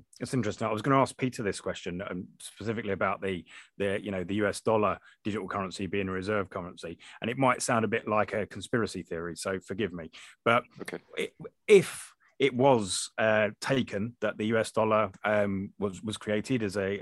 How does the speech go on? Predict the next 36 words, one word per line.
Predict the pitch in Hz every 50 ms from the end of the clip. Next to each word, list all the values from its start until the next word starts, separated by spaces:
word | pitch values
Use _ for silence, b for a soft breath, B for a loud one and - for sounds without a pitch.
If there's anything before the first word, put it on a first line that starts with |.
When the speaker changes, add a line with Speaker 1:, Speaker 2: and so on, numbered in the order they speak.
| 95 98 98 98 -
Speaker 1:
a | 95
central | - 113 107 95 95
bank | 104 107 98
digital | 92 92 92 -
currency, | - 117 113 117 - 175 180 180 - B B B B B B B B -
um, | 110 113 107 104 107 104 113 -
and | 110 117
it | 107 - -
still | - - - 139 123 113
maintained | 113 113 110 107 - - 131 123 117 110
its | 117 120 -
point | - - 131 120 107 101 - -
as | 107 98 92
being | - 123 117 113 110 107 101 101
the, | 98 107 101 98 95 92 B B B B B
you | 104 107
know, | 104 92
the | 98
reserve | 98 98 95 120 113 107 -
currency | - - 117 113 113 - - - 104 98
around | 104 104 101 95 95
the | 101
world, | 117 113 92 78 76 - - B B B B B B B B _ -
um, | 123 127 127 135 139 131 - - - - _ _ _ _
would | 143 135 170 185
there | 180 226 214
not | 208 196 190 135
then | 170 185 180 165
be | 131 143 135 127 127
a, | 127 120 117 120 120 113
a | 117
really | 113 120 147 160 160 151 143
interesting, | 143 156 - - 156 151 123 - - 131 120 117 120 113 110 110 104 - _
um, | 110 107 110 107 107 107 101 104 95 92 - b b b b b _ - -
uh, | 127 110 107 104 104 101 101 92 - _ _ _ - _ _ -
possibility | - - 131 - - 123 101 139 139 127 117 - - 85 64 71 80 -